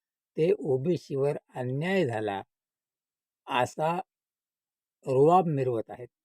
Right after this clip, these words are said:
अथवा समाजाची दिशाभूल करत आहेत. सत्याहत्तर वर्षीय भुजबळ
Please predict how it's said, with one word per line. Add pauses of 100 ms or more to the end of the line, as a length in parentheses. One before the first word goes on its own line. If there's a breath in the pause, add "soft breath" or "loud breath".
(580)
अथवा
समाजाची
दिशाभूल
करत
आहेत. (1700)
सत्याहत्तर
वर्षीय
भुजबळ